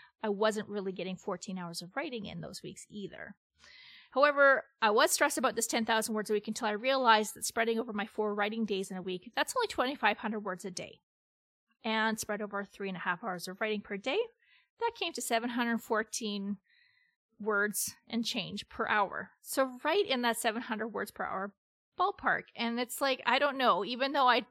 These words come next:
done the math going up from that in the first place, going backwards and figuring that out made me go, "Oh, well, that's, uh, that's how fast I write.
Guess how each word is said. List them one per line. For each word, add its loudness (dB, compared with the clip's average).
done 0
the 0
math 2
going -4
up -4
from -4
that 2
in -4
the -4
first -2
place, -2
going 4
backwards 4
and -2
figuring 0
that 0
out -2
made -2
me -6
go, 2
"Oh, 6
well, 8
that's, 0
uh, -2
that's -2
how 0
fast -2
I -2
write. -4